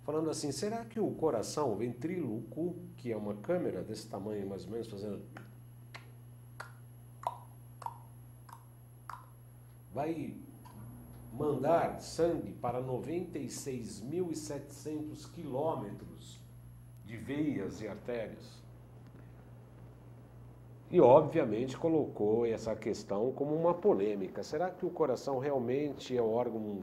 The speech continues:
que faz com que o sangue circule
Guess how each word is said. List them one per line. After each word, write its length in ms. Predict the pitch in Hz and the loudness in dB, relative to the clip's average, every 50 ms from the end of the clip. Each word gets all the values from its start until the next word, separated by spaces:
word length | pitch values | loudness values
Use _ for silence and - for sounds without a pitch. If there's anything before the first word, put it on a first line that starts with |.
| - | -6
que 100 | - - | -10 -12
faz 460 | 101 - - - 113 117 117 107 98 - | -12 -10 -2 0 2 4 4 2 0 -2
com 240 | - - 101 98 95 - | -4 -6 -4 -4 -6 -8
que 480 | - - 104 101 104 101 101 95 87 - - - - - - - - - - - - - - - - - | -8 -6 -4 -2 0 0 0 -2 -2 -6 -8 -14 -18 -20 -20 -20 -20 -20 -20 -20 -20 -20 -20 -16 -10 -8
o 80 | 90 | -6
sangue 360 | - - - 131 123 117 113 | -4 2 6 6 6 6 4
circule 760 | 110 - - 107 87 - - - 139 147 147 135 107 85 82 | 0 0 0 0 0 0 -2 -2 0 2 2 2 2 0 -2